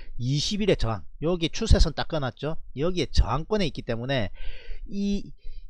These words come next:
이 부위를, 아, 저항을 받고 내려오는 것이 지극히 당연하긴 한데, 전일, 아, 장대,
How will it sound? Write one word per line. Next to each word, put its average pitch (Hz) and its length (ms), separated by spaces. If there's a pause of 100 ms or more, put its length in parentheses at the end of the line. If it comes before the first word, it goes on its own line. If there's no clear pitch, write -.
(120)
이 214 260
부위를, 170 680
아, 110 520
저항을 202 600
받고 175 280
내려오는 208 400
것이 185 220
지극히 180 400
당연하긴 214 560
한데, 139 420 (320)
전일, 190 500 (380)
아, 101 320
장대, 175 600